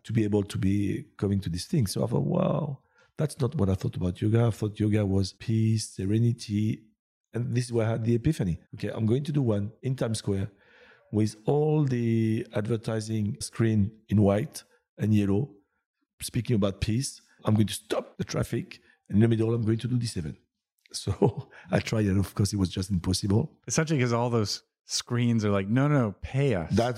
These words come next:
Speaker 1: was the story.
Speaker 2: 'Cause was the city on board to do it?
Speaker 1: Yes, the city was on board. And, uh, I got some of the advertising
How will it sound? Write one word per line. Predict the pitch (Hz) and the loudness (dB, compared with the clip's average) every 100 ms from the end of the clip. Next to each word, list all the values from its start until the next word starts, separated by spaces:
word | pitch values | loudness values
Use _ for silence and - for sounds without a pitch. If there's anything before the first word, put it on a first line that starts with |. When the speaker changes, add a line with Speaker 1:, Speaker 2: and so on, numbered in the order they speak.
| 110 | 2
Speaker 1:
was | 104 95 | 2 0
the | - | -4
story. | 85 85 | -2 -2
Speaker 2:
'Cause | 87 139 143 | -2 -2 0
was | 139 | 0
the | 147 - | -2 -2
city | 156 156 175 | -2 0 2
on | 170 139 | 2 0
board | 135 156 151 | 0 0 -2
to | |
do | 160 170 | 2 6
it? | 123 | 6
Speaker 1:
Yes, | 117 - - - 120 | 6 -2 -8 0 2
the | - | 0
city | 190 190 165 | -4 2 4
was | 127 | 4
on | 110 110 | 4 6
board. | 107 117 175 - _ - | 6 2 0 -8 _ -8
And, | - 113 120 120 117 117 | -4 -2 0 0 0 0
uh, | 117 113 135 - - _ _ - | 0 0 -2 -8 -18 _ _ -8
I | 131 131 | -4 0
got | 180 208 | -2 -2
some | - - - 196 175 | -8 -10 -6 0 2
of | 131 | 2
the | 120 110 110 113 | 2 2 0 -2
advertising | 117 110 127 143 120 | -4 -2 0 0 0